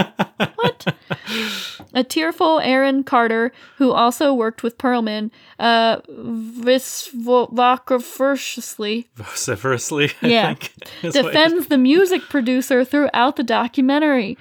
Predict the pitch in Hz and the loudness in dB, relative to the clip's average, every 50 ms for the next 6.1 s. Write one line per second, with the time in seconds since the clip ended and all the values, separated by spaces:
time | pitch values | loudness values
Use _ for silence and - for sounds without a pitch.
0 | - - - _ _ _ - 311 285 277 233 - - 233 240 247 269 294 302 294 | -18 -20 -20 _ _ _ 0 2 2 2 2 0 -2 -2 0 0 2 2 0 0
1 | - 302 302 294 285 277 254 247 240 226 247 262 277 277 262 226 226 240 233 233 | 0 -2 0 2 2 2 2 2 0 0 0 0 2 2 2 0 0 0 0 0
2 | 226 220 220 - - 269 262 269 - - 262 226 220 - - - 254 262 269 226 | -2 -2 -4 -4 -2 -2 -2 -2 -2 -2 -2 -2 -2 -2 -2 -2 0 2 2 2
3 | 214 214 - - 247 - - 233 233 220 - 285 294 269 269 262 233 254 233 233 | 0 0 -2 -2 -4 0 0 0 0 2 2 0 2 2 2 0 2 2 2 2
4 | 247 247 - - - - 285 269 262 226 190 196 185 - - 240 220 214 226 233 | 2 0 0 -4 -6 -4 0 2 2 2 0 -2 -6 -6 -4 -2 -2 0 0 -2
5 | - - - - 269 269 285 311 302 - - 269 247 240 220 202 190 214 - - | -4 -6 -2 0 2 2 2 0 -2 -2 0 2 2 4 4 2 2 0 0 -2
6 | - 240 | -4 -6